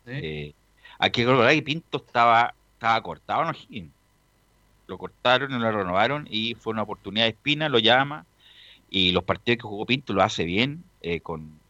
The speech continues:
Speaker 2: con mucha seguridad, con mucha autoridad, y justamente Cortés, ta-, la verdad todavía no, no llena las expectativas. Cada vez que uno lo ve en los partidos difíciles, Cortés se manda una.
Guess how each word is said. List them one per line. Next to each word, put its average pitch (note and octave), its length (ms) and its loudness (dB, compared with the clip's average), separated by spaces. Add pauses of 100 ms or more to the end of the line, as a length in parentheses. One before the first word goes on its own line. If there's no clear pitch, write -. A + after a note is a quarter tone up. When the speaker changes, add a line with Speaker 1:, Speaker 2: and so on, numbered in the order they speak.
(580)
Speaker 2:
con F2 140 -16
mucha A2 220 -2
seguridad, G2+ 440 2
con G#2+ 100 0
mucha G#2+ 220 -4
autoridad, F#2+ 540 2 (220)
y - 80 -14
justamente B2 600 -2
Cortés, B2 500 -2 (560)
ta-, - 240 0
la E2+ 140 -6
verdad F#2 240 -2
todavía F2 320 -2
no, G2 440 -4
no F2+ 60 -4
llena G#2 200 0
las G2 100 0
expectativas. F2 760 -2 (360)
Cada G2+ 160 4
vez A2 140 2
que - 120 -14
uno G#2+ 120 -2
lo G2+ 100 4
ve G#2 60 2
en G#2+ 40 2
los G2 100 -2
partidos F#2+ 360 -6
difíciles, A2+ 500 -6
Cortés - 380 -2
se G2+ 80 -4
manda G2 280 0
una. F2+ 340 -2